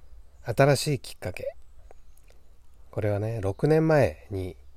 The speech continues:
起きたこと。もう一つは古いきっかけ。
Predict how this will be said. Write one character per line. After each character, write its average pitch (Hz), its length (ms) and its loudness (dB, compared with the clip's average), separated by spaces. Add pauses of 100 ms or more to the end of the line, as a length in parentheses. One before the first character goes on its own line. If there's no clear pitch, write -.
(920)
起 - 160 -10
き - 20 -12
た 82 120 -6
こ - 100 -18
と。 - 180 -16 (3250)
も 143 120 4
う - 40 2
一 - 180 0
つ - 140 -4
は 95 360 -2 (760)
古 123 280 2
い 135 80 2
き - 140 -12
っ - 40 -14
か 95 140 -8
け。 - 180 -10